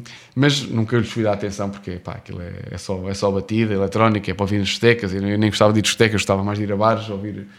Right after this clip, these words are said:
beber copos e, e ver, ouvir música rock, ir aos Rook, ao Rockline, do que, do que ir a outro tipo de discotecas.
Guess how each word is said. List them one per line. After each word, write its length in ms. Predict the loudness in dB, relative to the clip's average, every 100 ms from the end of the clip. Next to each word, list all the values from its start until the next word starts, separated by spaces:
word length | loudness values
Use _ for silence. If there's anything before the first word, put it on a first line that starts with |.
| _
beber 220 | 0 0
copos 300 | 4 4 4
e, 60 | 4
e 340 | 4 4 2
ver, 300 | 4 4 4
ouvir 240 | 6 8 8
música 380 | 8 6 4 4
rock, 340 | 6 4 2
ir 80 | 2
aos 160 | 2
Rook, 340 | 8 8 8 6
ao 60 |
Rockline, 580 | 6 4 6 6 6 4 0 -12 -18 -20 -12
do 120 | -8
que, 180 | -6 -4
do 240 | -4 -4 -4
que 120 | 0
ir 60 |
a 20 | -2
outro 140 | 0
tipo 120 | -4
de 80 | -4
discotecas. 560 | -2 0 0 0 -8